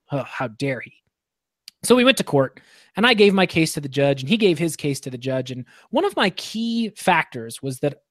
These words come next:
uh, my whole reason for pulling him over was that I noticed that he appeared to be driving in a nervous manner, whatever that means. But that's what I testified to. And, uh, the judge,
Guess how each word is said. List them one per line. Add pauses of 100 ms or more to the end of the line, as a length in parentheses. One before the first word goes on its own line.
(100)
uh,
my
whole
reason
for
pulling
him
over (640)
was
that
I
noticed
that
he
appeared
to
be
driving
in
a
nervous
manner, (1000)
whatever
that
means.
But
that's
what
I
testified
to.
And, (500)
uh,
the
judge,